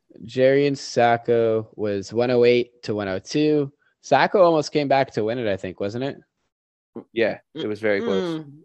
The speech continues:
Speaker 3: mm.
Speaker 1: No?
Speaker 3: Not really. I mean, he did. Like, he, he certainly cut it, but, I mean, it was, uh,
Speaker 1: He's a
Speaker 3: you know, it
Speaker 1: touchdown away. It's a touchdown
Speaker 2: Yeah,
Speaker 1: away
Speaker 2: it
Speaker 1: from
Speaker 2: was Dallas Goedert.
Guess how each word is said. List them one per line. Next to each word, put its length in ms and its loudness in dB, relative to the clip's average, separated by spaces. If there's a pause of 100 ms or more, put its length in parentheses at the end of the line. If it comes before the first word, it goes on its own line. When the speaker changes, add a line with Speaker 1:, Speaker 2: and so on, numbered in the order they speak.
(140)
Speaker 3:
mm. 500 -16 (640)
Speaker 1:
No? 340 -4 (260)
Speaker 3:
Not 240 -10
really. 520 -12
I 100 -10
mean, 200 -4
he 160 2
did. 540 2
Like, 180 -2
he, 220 4
he 140 0
certainly 360 0
cut 260 -2
it, 220 -4 (460)
but, 360 0 (220)
I 100 -6
mean, 180 -4
it 140 -6
was, 300 2
uh, 400 4 (1080)
Speaker 1:
He's 260 -2
a 60 2
Speaker 3:
you 80 4
know, 60 8
it 40 8
Speaker 1:
touchdown 320 0
away. 340 4
It's 140 0
a 80 6
touchdown 460 4
Speaker 2:
Yeah, 80 6
Speaker 1:
away 100 10
Speaker 2:
it 40 10
Speaker 1:
from 80 4
Speaker 2:
was 120 0
Dallas 360 6
Goedert. 400 2